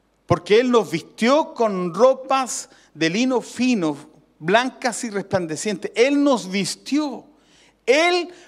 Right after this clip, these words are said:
pone en nosotros el querer como el hacer por su buena voluntad. Definitivamente las acciones justas de los santos, ropas que Dios nos permite tener, son la vestidura con que Dios nos ha hecho para vestir,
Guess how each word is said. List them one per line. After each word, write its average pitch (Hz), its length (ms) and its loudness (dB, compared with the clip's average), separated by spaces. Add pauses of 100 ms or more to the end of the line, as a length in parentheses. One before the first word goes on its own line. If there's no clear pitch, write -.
(160)
pone 277 320 4
en 240 100 0
nosotros 233 680 -2
el 202 160 0
querer 233 360 0
como 233 180 0
el 202 80 0
hacer 233 320 -4
por 220 140 -4
su 196 140 -2
buena 247 200 0
voluntad. 208 500 -4 (300)
Definitivamente 262 1040 0
las 220 220 0
acciones 254 340 -4
justas 277 400 -2
de 233 80 -2
los 214 140 -4
santos, 220 480 -2
ropas 165 320 -2
que 170 160 -6
Dios 165 180 -2
nos 175 180 -6
permite 175 520 -4
tener, 208 480 -2 (400)
son 330 480 2
la 302 100 4
vestidura 269 720 0
con 254 160 0
que 240 160 0
Dios 247 280 0
nos 262 240 -2
ha 240 80 0
hecho 247 420 -4
para 185 240 -4
vestir, 226 560 -14